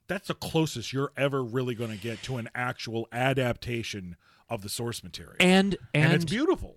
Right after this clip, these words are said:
Speaker 2: I was to say, and with, and with, and with Sin City, I would say the same thing. I, I have not seen the second Sin City film yet, but with the first Sin City and even with three hundred,
Speaker 1: Hmm.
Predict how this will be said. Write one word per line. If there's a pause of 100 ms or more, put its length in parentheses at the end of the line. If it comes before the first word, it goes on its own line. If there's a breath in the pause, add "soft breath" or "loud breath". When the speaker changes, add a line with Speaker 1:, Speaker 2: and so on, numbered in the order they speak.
Speaker 2:
I
was
to
say,
and
with, (260)
and
with,
and
with
Sin
City,
I
would
say
the
same
thing.
I,
I
have
not
seen
the
second (140)
Sin
City
film
yet,
but (380 loud breath)
with
the
first
Sin
City
and
even
with
three
hundred,
Speaker 1:
Hmm.